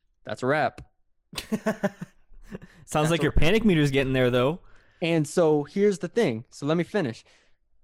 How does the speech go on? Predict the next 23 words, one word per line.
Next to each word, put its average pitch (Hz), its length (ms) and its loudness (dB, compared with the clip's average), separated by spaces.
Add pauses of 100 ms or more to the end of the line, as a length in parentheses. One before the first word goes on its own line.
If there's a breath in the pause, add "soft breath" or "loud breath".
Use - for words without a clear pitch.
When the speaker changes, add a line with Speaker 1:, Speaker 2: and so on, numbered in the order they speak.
(1500)
Speaker 1:
Like 156 200 -4
I 190 60 0
said 170 400 0
early 147 260 0
in 165 100 -2
the 170 40 -6
season, 139 420 -8
or 139 120 -2
before, 131 480 -4
before 175 320 -6
the 160 80 -8
conference 165 340 -10
season, 131 220 -8
I - 20 -8
said 131 240 -6
North 135 140 -6
Texas 160 240 -10
is 147 60 -6
gonna 147 120 -4
go 135 80 -2
twelve 156 300 -2
and 151 100 -4
six, - 400 -8